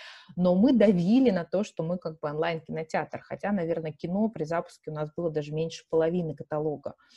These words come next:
Вот. Но за счёт того, что у нас было позиционирование, мы как бы отстроились. Да, и вот эта вот отстройка, а, она в маркетинге как бы сразу даёт определённое преимущество, потому что ты понимаешь, как себя отстраивать как бы от, э, от конкурентов. Вот.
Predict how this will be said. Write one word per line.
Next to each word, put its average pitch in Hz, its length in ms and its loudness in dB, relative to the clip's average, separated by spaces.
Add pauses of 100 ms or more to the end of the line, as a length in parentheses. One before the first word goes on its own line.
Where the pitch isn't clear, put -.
(260)
Вот. 175 220 0
Но 165 80 -2
за 185 100 2
счёт 240 220 2
того, 196 160 -2
что 202 140 -4
у - 20 0
нас 180 120 -4
было 175 200 0
позиционирование, 214 920 4
мы 180 200 2
как 208 160 -2
бы 190 100 6
отстроились. 180 960 0 (440)
Да, 208 200 2
и 185 100 -2
вот 175 140 -2
эта 165 160 -2
вот 165 140 -4
отстройка, 220 880 -2
а, 170 180 -8
она 220 180 -2
в 202 60 -4
маркетинге 190 680 -4
как 160 180 -14
бы 156 80 -8
сразу 202 320 -2
даёт 175 200 0
определённое 165 460 -6
преимущество, 240 640 -2 (440)
потому 202 220 -2
что 247 140 0
ты 233 120 0
понимаешь, 208 520 -2
как 190 200 -6
себя 165 260 -4
отстраивать 170 600 -2
как 156 180 -8
бы 156 180 -2
от, 156 180 -8 (100)
э, 156 120 -6 (180)
от 151 120 -14
конкурентов. 156 640 -4 (580)
Вот. 160 340 0